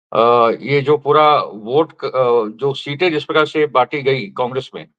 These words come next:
और taken for granted था कि हम ही इलेक्शन जीतने वाले, हुड्डा सीएम बन चुके हैं,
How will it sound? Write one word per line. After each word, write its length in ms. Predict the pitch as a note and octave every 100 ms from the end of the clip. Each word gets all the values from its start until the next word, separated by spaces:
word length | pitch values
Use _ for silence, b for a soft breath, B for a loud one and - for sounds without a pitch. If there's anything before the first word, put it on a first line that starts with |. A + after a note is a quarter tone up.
| _ _ _ _ _ _ -
और 160 | C3 C3
taken 220 | C3 D3 D#3
for 140 | D3
granted 340 | C3+ C#3 C#3+
था 80 | D3
कि 140 | C#3+ D3
हम 140 | C3+
ही 60 | D3
इलेक्शन 340 | D3 D#3 C#3+
जीतने 260 | C3 - C#3
वाले, 220 | C3+ C#3
हुड्डा 300 | A#2 B2+ C3+
सीएम 260 | C#3 C#3
बन 100 | B2+
चुके 240 | B2+ C3+ C3
हैं, 260 | B2 B2+